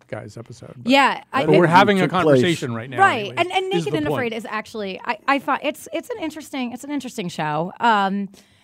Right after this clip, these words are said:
Speaker 2: uh,
Speaker 3: Can't you do that in the privacy of your own home, though? Be naked and afraid.
Speaker 2: Yeah. Yes.
Speaker 1: Do you, do you
Speaker 3: Is it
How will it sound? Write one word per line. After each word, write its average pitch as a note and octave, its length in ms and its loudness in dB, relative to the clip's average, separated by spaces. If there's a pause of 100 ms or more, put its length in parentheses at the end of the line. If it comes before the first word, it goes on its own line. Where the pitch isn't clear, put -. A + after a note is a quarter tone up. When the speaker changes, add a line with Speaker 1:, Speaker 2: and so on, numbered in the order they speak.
(220)
Speaker 2:
uh, A#3 200 -4
Speaker 3:
Can't G3+ 120 0
you G3 120 2
do D#3+ 140 0
that D3 120 0
in C#3+ 80 -4
the - 80 -6
privacy G2+ 460 -6
of G2+ 40 -2
your G2 160 -2
own G2+ 140 -6
home, F#2+ 220 -4
though? F2+ 180 -10 (140)
Be F#2+ 100 -6
naked G2+ 340 -4
and - 120 -8
afraid. G2+ 360 -8 (420)
Speaker 2:
Yeah. A#3 320 -2
Yes. G3 640 -6
Speaker 1:
Do F3 80 -2
you, G#3 100 2
do D3 240 -4
you G3 140 4
Speaker 3:
Is - 80 2
it F#3+ 40 6